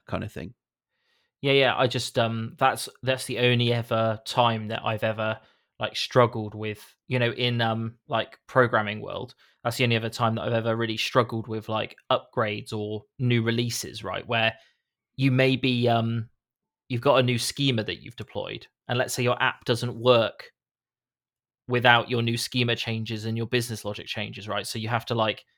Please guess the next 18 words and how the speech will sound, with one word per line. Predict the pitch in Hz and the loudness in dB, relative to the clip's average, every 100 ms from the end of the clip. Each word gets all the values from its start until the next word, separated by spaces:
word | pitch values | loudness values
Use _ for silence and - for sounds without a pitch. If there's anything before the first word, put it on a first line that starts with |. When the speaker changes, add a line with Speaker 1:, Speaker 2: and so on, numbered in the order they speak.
| _ _ _ | _ _ _
Speaker 2:
patch | - 139 - | 0 0 0
your | 120 | -2
database, | 120 120 117 117 104 - | 2 0 0 -4 -4 -4
run | 120 117 113 | 2 2 4
your | 113 | -2
database | 110 117 107 110 - | 0 -2 0 -4 -2
upgrade | 123 - 104 101 | -4 -2 -8 -6
scripts, | - 113 - - - | -8 -6 -8 -8 -6
and | 113 | -2
then, | 113 107 110 - _ _ | -2 -2 -4 -10 _ _
you | 120 | -2
know, | 117 104 - _ _ _ _ - | 0 0 -4 _ _ _ _ 6
then | 123 113 | 6 6
apply | 104 117 113 | 2 2 2
your | 113 | 2
application | 110 - - 113 - 117 | -2 -4 -6 -6 -4 -6
on | 113 | -8
top, | - 113 - | 0 0 0